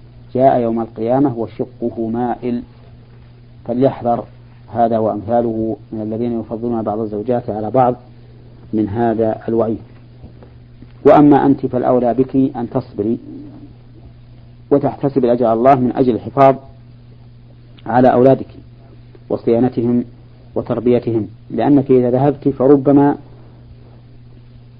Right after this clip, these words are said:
يتسلط الزوج بالم-، بالمطالبة بإبقائهم عنده، وحينئذ تحصل مشاكل ومرافعات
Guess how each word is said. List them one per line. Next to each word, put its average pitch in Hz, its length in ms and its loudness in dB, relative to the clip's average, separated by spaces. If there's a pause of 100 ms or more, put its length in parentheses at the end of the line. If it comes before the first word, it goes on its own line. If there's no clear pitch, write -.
(440)
يتسلط 143 640 4
الزوج 131 540 6 (440)
بالم-، 127 460 2
بالمطالبة 131 600 4
بإبقائهم 131 800 0 (380)
عنده، 139 260 4 (1800)
وحينئذ 123 460 2
تحصل 110 360 -6
مشاكل 123 420 -2
ومرافعات 110 680 -4